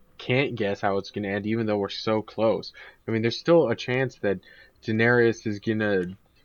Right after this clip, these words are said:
capture Jon and Tyrion and execute them, and that the show's gonna end by Daenerys killing off the Starks and killing off everyone in Westeros that we cared about because she has come in and conquered. She's become the conquered of this place, and the only way to do that was through blood and fire,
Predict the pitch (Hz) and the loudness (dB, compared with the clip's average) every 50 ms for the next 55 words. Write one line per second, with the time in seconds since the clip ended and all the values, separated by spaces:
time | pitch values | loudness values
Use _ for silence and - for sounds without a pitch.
0 | _ _ _ _ _ - - - 117 117 120 - - - 117 101 - 117 113 113 | _ _ _ _ _ -10 0 4 4 6 6 4 0 -4 -4 -2 0 0 0 0
1 | 107 95 - - 117 117 135 143 117 101 101 98 98 - - 107 117 127 - - | -2 -6 -4 -4 -2 0 0 0 0 -2 -2 -4 -6 -6 -2 -2 -2 -2 -4 -6
2 | - 117 - - 107 95 90 - - 92 87 90 95 95 98 95 90 - 101 - | -8 -8 -6 -6 -6 -8 -6 -6 -6 -6 -6 -6 -6 -6 -6 -6 -6 -6 -6 -4
3 | - - 113 113 113 - - 107 101 95 101 113 123 113 104 95 95 95 - 107 | -2 0 0 0 -2 -4 -4 -4 -4 -2 -2 -4 -2 -2 -2 -2 -2 -4 -6 -6
4 | 101 101 101 101 104 104 98 - - - - 107 110 113 113 110 107 110 113 - | -4 -2 -2 -2 -2 -2 -4 -6 -12 -10 -6 -4 -4 -2 -2 0 -2 -2 -2 -4
5 | _ 107 - - - 107 110 123 123 107 - - 98 98 - - 110 110 110 110 | _ -12 -12 -4 -2 0 2 2 2 0 -2 -8 -12 -10 -8 -6 -4 -2 -2 -2
6 | 104 107 - 98 107 110 120 123 113 104 95 95 98 104 120 - - 110 101 - | -2 -2 -2 -6 -4 -4 -4 -4 -4 -4 -4 -2 -2 -4 -4 -4 -4 -6 -6 -4
7 | - 98 90 95 98 95 - - 101 101 113 147 147 113 101 98 98 98 92 - | -6 -6 -4 -4 -6 -8 -8 -6 -2 0 0 0 0 0 0 0 0 -2 -4 -6
8 | - - - - _ _ - 107 - 117 104 95 - - - - 117 117 127 131 | -12 -18 -20 -20 _ _ -6 -4 -2 0 -2 -2 -2 -6 -6 -4 -2 -2 0 0
9 | 131 127 120 113 107 - - _ _ _ _ 110 101 - - - 110 113 117 104 | 0 0 -2 -4 -4 -8 -14 _ _ _ _ -4 -4 -2 -4 -4 -2 -2 -2 -2
10 | 101 107 117 - 110 113 143 180 - - - - - - - 101 101 101 - - | -2 -4 0 2 2 2 2 2 -2 -4 -8 -10 -10 -8 -8 -6 -6 -8 -8 -10
11 | 107 - - 107 101 101 101 98 - - 107 110 110 - 110 107 98 101 95 101 | -10 -6 -4 -4 -4 -2 -4 -4 -2 -2 -2 -2 -2 -2 -2 -2 -2 -4 -4 -4
12 | 101 98 - - 120 120 123 123 - 107 98 92 95 104 107 104 104 98 98 90 | -6 -6 -4 -2 0 0 0 -2 -4 -6 -6 -4 -4 -4 -2 -2 -2 -4 -4 -4
13 | - 110 113 113 101 95 - - - 107 98 - - 98 95 95 98 98 101 98 | -4 -2 -2 0 -2 -2 -4 -6 -8 -8 -8 -6 -6 -4 -4 -4 -4 -4 -6 -8
14 | 95 - 104 104 113 117 101 95 98 98 104 117 | -4 -2 0 2 2 2 2 0 0 -2 -2 -4